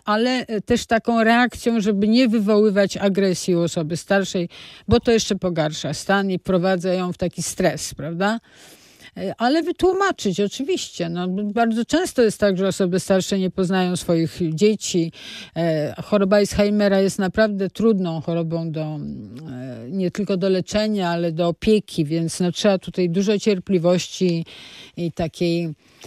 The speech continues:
e, takiego wyczucia, e, aby,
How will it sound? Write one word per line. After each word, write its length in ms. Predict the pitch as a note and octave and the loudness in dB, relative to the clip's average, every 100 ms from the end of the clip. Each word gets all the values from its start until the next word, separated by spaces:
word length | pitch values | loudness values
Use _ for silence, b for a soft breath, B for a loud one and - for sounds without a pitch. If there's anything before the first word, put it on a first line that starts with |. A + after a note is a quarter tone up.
| B | B
e, 140 | D#3+ | 0
takiego 480 | D#3 F3 A3 F3+ F#3+ | 2 2 2 4 2
wyczucia, 920 | E3+ G3 - A#3 - - D#3 D#3 E3+ - | 2 -2 2 2 2 0 -2 -4 -10 -14
e, 800 | G3+ F3 E3 D#3 E3 D3 D3 - - | -10 -8 -6 -8 -10 -10 -12 -14 -6
aby, 580 | F#3 E3+ F3+ F3 E3+ | -4 -2 -2 -2 -4